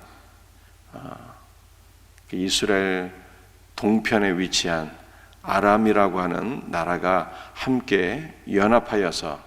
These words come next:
남유다를 침략하는 그러한 상황인 것입니다. 그런데 이, 이러한 상황에서 하나님께서 남유다의 왕인 아하스에게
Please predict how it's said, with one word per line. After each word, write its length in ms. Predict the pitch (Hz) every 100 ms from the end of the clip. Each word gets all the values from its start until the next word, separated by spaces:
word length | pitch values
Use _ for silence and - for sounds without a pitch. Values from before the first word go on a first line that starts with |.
| - - _ - -
남유다를 1040 | - 98 104 107 92 90 92 104 92 90 151 - - - _
침략하는 1200 | - - 131 110 98 98 135 - - - 113 101 87
그러한 300 | 104 98 87
상황인 560 | 82 - 135 110 107
것입니다. 760 | 101 - - - - - - - - - - - - -
그런데 420 | - 147 160 147 -
이, 380 | 127 127 - - - - -
이러한 360 | 113 120 117
상황에서 840 | 110 - 135 117 104 95 - 78 110
하나님께서 1000 | 160 156 139 127 - 90 - 131 110 - - - -
남유다의 1120 | - 95 98 117 127 135 98 104 107 101 104 104 95 87
왕인 920 | 87 92 98 98 90 87 127 92 - - - -
아하스에게 1200 | 85 87 104 135 - - 117 98 90 107 123 98